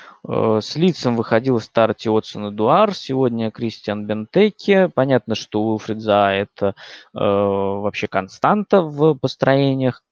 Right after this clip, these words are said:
Кристал Пэлас. Э, Джордан Аю,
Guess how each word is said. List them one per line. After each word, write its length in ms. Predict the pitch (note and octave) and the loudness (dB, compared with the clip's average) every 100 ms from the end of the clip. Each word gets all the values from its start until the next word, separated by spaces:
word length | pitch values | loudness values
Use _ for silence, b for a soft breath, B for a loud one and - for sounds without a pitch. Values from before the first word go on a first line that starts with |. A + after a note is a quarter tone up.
| _ - | _ -6
Кристал 440 | C3 B2+ - B2 - | -2 -2 -2 -4 2
Пэлас. 540 | B2 A#2 A2 - - B B B _ - | 4 6 2 -2 -18 B B B _ -2
Э, 300 | G#2+ G#2+ G#2+ | 2 2 2
Джордан 920 | A#2 B2 A#2 B2+ B2+ A#2+ A2 G#2 G2 | -4 -12 -16 -12 -2 0 0 -4 -2
Аю, 600 | G2 G#2+ D3 G3+ A#3 | -2 0 -2 0 -2